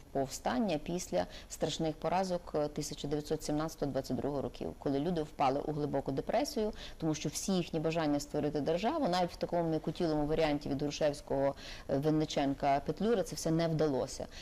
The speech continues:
А він прийшов з новими ідеологічними цінностями. Основна його ідеологічна цінність — це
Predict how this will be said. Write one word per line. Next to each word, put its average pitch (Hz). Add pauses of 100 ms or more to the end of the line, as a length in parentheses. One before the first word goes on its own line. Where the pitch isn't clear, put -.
(160)
А -
він 262
прийшов 202
з 160
новими 185
ідеологічними 147
цінностями. - (180)
Основна 185
його 165
ідеологічна 156
цінність — 220
це -